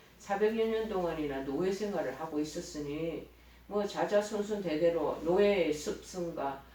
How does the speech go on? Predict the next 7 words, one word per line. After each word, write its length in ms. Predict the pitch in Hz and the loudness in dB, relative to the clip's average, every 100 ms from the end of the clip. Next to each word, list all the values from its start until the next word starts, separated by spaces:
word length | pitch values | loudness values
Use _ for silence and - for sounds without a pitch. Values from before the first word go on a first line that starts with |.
| - - | -20 -6
그 160 | 175 | -6
근성과 760 | 180 196 202 202 185 - - - - - _ | -2 0 0 -2 -6 -6 -8 -10 -20 -20 _
게으름과 800 | - 185 190 190 175 156 117 - - - | -4 0 0 0 -2 -2 -4 -6 -14 -8
나태함과 880 | 262 - - 190 170 151 - - - - - - | -2 -2 -4 -6 -4 -6 -6 -8 -10 -20 -20 -12
그 100 | 214 | -2
다음에 580 | 208 202 185 170 185 185 - - | 4 6 6 4 2 -4 -12 -14
노예적인 680 | 190 214 226 220 156 - - | 0 4 4 2 -2 -4 -8